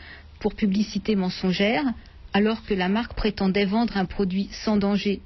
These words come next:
et biodégradable. Les vigiles et vendeurs de cette, euh, enseigne à Paris La Défense, euh, je vais parler des, donc des magasins Castorama, les vigiles et vendeurs de cette enseigne à Paris La Défense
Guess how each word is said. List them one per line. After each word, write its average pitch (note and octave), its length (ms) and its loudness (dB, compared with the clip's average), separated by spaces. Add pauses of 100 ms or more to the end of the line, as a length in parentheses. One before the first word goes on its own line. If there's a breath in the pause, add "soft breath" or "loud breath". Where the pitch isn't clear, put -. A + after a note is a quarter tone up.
(120)
et A#3 200 2
biodégradable. F3+ 840 0 (840 loud breath)
Les B3 120 6
vigiles D4 480 2 (160)
et C#4 120 2
vendeurs C4+ 400 2
de A3+ 120 4
cette, G#3 520 -2
euh, G3 300 2
enseigne A#3+ 460 2
à F#3 60 0
Paris A3 260 2
La A3+ 140 2
Défense, G3+ 640 -2 (260)
euh, F#3+ 680 2
je - 140 -6
vais A3 100 2
parler A3 260 2
des, G3 160 2
donc G3 160 2
des F#3 80 2
magasins G3 320 2
Castorama, F#3 520 0 (260 loud breath)
les A3+ 100 4
vigiles C4+ 340 2
et B3 60 4
vendeurs A#3 380 2
de G#3 80 0
cette G3+ 240 -2
enseigne G#3+ 400 2
à E3+ 40 -2
Paris G#3+ 280 0
La A3 120 4
Défense G3+ 560 -2